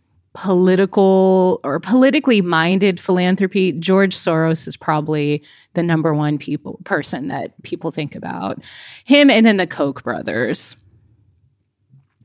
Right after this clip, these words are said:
And then next on the list is number four. And this surprised me, but it's Michael Bloomberg. His primary focus has been on climate change and health.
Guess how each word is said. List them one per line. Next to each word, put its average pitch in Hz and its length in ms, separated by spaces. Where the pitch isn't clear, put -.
And 247 140
then 240 180
next 226 320
on 220 140
the 220 80
list 190 260
is 175 140
number 160 220
four. 185 320
And 196 280
this 427 160
surprised 214 600
me, 226 160
but 196 160
it's 175 180
Michael 320 340
Bloomberg. 175 960
His 254 440
primary 220 400
focus 175 460
has 170 140
been 160 160
on 151 160
climate 175 380
change 170 480
and 170 160
health. 233 500